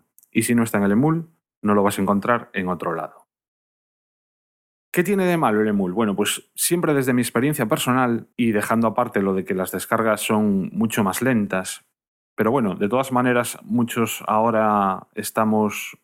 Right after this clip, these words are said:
intentando a-, adquirir o hacernos con un nas, y muchos de vosotros seguro que también ya lo tenéis.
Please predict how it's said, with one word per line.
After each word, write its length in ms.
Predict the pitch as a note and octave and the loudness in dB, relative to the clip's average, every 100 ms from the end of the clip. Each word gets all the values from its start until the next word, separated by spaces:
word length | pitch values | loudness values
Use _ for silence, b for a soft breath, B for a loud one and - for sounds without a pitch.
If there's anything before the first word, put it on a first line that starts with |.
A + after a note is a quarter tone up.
| _ _ | _ _
intentando 640 | A#2 G#2 G#2 G#2 A2 G#2+ | -2 0 0 2 2 2
a-, 220 | G#2 G2 | 2 0
adquirir 580 | - G#2+ - G2 A#2 A#2 | 0 -4 -4 -2 0 2
o 160 | G2 F#2+ | 2 0
hacernos 480 | F#2+ B2 G#2 G2+ - | 0 -2 -2 -4 -2
con 180 | G#2+ | 0
un 120 | G#2 G#2 | 2 2
nas, 320 | C3+ B2+ - | 0 -2 -4
y 80 | F#2+ | -2
muchos 260 | G#2 G#2+ | -2 0
de 80 | G2 | 0
vosotros 400 | G2+ A2+ - F#2+ | 0 -2 -4 -6
seguro 240 | F#2+ G2 | -4 -2
que 80 | F#2+ | -2
también 400 | F#2+ F#2+ G2 F#2+ | -4 -2 -4 -6
ya 200 | - G#2+ | -4 0
lo 100 | G#2 | 0
tenéis. 540 | G2+ A2 A#2 G#2+ - | 0 0 0 -2 -8